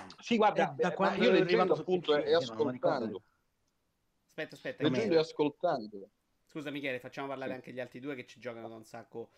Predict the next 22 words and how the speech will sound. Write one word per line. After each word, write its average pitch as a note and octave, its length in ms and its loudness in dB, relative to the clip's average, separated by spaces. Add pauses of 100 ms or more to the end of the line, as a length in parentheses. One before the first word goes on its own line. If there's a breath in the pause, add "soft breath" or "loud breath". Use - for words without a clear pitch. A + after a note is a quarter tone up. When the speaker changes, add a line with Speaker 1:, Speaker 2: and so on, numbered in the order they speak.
(220 soft breath)
Speaker 3:
su C3+ 380 -10
console, B2 580 -6
Speaker 1:
Vai, A#2+ 300 0
vai. A2+ 240 -4
Speaker 3:
cioè A#2+ 160 -6
su, A#2 160 -10 (100)
su - 180 -18
P C3 100 -10
C A#2+ 140 -12 (100)
e - 40 -18
quindi A#2+ 240 -12
non A#2 140 -12
su G#2+ 180 -18
console A2 440 -12
per G#2+ 180 -12
impedire. G2+ 560 -18
Eh, G2 400 -12
vai, A2 180 -8
Tony. F#2+ 220 -16 (1040 loud breath)
Poi A2+ 120 -8
Mister G#2 260 -12
Radio. F#2+ 200 -14